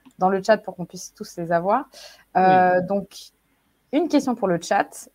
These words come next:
Speaker 1: Euh, on propose, nous, une baisse de la T V A à cinq virgule cinq pour cent. Et la question, ce serait, euh, à combien est la T V A sur les transports actuellement ?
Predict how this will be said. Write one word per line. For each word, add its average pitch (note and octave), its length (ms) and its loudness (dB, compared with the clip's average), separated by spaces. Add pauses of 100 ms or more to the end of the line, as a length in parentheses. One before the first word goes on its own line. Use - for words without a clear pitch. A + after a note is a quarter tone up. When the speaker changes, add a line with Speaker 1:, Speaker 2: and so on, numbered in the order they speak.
Speaker 1:
Euh, F3 600 0
on A#3+ 120 -2
propose, A#3+ 540 4
nous, A3+ 240 0
une F#3+ 160 -4
baisse A#3 180 4
de G#3+ 60 2
la G3+ 100 6
T G3+ 140 -4
V G3+ 120 0
A G3 100 6
à F3+ 60 4
cinq A3 200 -2
virgule G3 240 -4
cinq F#3+ 180 -10
pour - 140 -16
cent. C#4+ 240 -4 (640)
Et A3 80 6
la A3 100 8
question, A3 320 -4
ce A#3+ 140 -4
serait, A#3 480 4 (160)
euh, F#3 440 2
à F#3+ 120 -2
combien C4 480 -2
est B3 100 2
la F#3+ 140 0
T G#3+ 160 -6
V A#3 100 2
A A#3 80 8
sur A#3 140 -4
les F3+ 100 -2
transports C4 600 -4
actuellement ? F#3 520 -4